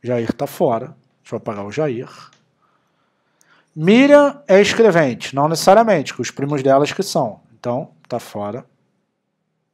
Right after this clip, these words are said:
D. Miriam não é escrevente. Não necessariamente, ela pode ser, tá? Não dá pra afirmar nada. É, se Arnaldo é escrevente, olha só,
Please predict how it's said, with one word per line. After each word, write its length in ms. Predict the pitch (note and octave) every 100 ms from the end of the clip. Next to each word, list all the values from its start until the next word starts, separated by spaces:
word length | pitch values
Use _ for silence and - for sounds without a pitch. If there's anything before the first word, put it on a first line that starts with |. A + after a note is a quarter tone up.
| _ _ _ _ _ _ _ _ _
D. 220 | C#3 D#3 B2+
Miriam 400 | C3 F#3 A#3+ B3+
não 160 | A#3+
é 60 | A3+
escrevente. 640 | A#3 A#3 G#3+ F#3 C3+ B2+
Não 140 | C3
necessariamente, 680 | C3+ C#3 - E3 D#3+ D3+ E3+
ela 100 | B2+
pode 240 | B2 A#2+
ser, 280 | - B2 B2+ - _ _ _
tá? 240 | - A2+ C#3 _
Não 120 | A#2 G#2+
dá 120 | G#2+
pra 120 | A2+
afirmar 340 | G#2 G#2+ A2
nada. 280 | G#2+ G#2 A2 _ _ _ _ _ _ _ _ _
É, 320 | E3+ D3+ - - - _
se 340 | - - -
Arnaldo 640 | A#3+ G3 F3 F3 G#3 A#3+ A#3+
é 40 |
escrevente, 560 | A3+ - A#3+ F3 C3+ F3
olha 100 | G3
só, 300 | - C3